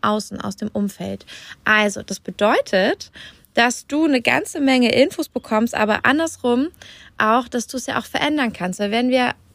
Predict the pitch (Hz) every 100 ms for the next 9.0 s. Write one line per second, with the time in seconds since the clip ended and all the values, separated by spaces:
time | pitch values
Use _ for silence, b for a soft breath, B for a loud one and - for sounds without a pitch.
0 | _ - 214 226 226 233 220 202 208 -
1 | 277 330 208 196 - 285 339 190 175 -
2 | 233 - - 202 - 247 - 311 - -
3 | 185 - 180 185 190 - 196 214 240 226
4 | 202 190 214 - 208 214 247 B B B
5 | B 226 220 226 233 240 - - 226 226
6 | 233 220 226 220 214 220 233 226 247 262
7 | 277 240 190 - _ - 220 220 220 -
8 | 190 180 185 185 180 - - - - -